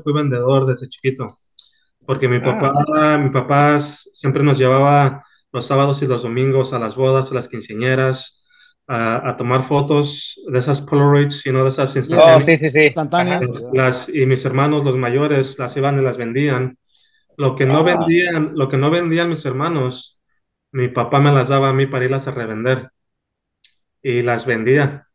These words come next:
Speaker 1: ¿sí me entiendes?
Speaker 2: Ah,
Speaker 1: Las
Speaker 2: mira.
Speaker 1: vendía, me las compraba, no sé si porque estaba morro, lo que quieras, o no sé, pero las vendía. Este, y luego también los domingos, mi papá,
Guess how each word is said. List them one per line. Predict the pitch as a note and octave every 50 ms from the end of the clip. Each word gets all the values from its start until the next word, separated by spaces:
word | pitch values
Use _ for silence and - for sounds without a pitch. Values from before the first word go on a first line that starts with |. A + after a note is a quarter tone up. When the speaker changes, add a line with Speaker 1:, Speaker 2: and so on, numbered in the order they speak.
| _ _ _
Speaker 1:
¿sí | _ _ - B2
me | A#2+
entiendes? | A#2+ B2+ B2+ C3+ D3 C#3+ C#3 - - _ _ - - _ _ _ -
Speaker 2:
Ah, | F#2 G#2 B2
Speaker 1:
Las | C#3+ D#3+
Speaker 2:
mira. | D#3 D3+ D#3 D#3+ E3+
Speaker 1:
vendía, | F3+ G3 G3+ F#3+ - _ _ _ _ _ _ _ _ -
me | B2
las | A#2+ A#2 -
compraba, | B2 A#2 A#2+ C3+ C#3+ D3 D3 C#3+
no | C#3+ D3
sé | C#3+ D3 E3 D#3
si | - D3+
porque | - D3+ C3 - C#3+
estaba | C3 - C#3+ C#3+ D3 D3
morro, | D3 D3+ D#3 D#3 E3 D#3
lo | D3+ C#3 C#3
que | C3+ -
quieras, | D3 D3+ D3+ D#3 D#3 D3 - -
o | C3+ C3
no | C#3 D3 C#3+
sé, | C#3+ D#3+ D3 D3 D3+ D3
pero | C#3+ C3 C3
las | B2 A#2+
vendía. | A#2+ A#2+ A#2+ B2+ C#3+ D3+ C#3+ C3 - - - _ _ _ _ _ _ _ _ _
Este, | B2+ A#2+ - - - C3+ B2+ B2+ B2+ B2+ B2 D3 D3
y | B2+
luego | B2 D3 D#3+ D#3+ E3 E3
también | E3 D3+ C#3+ D3 D#3 D#3+
los | D#3 D3
domingos, | D#3 D3 D3 D#3 D#3+ E3 D#3+ D#3+ D#3+ D#3+ - - _ -
mi | D3+ B2+
papá, | C3 C3 B2+ D#3 D3 D3 D3+ D3+ D3+ D#3 D#3 D#3+ D#3+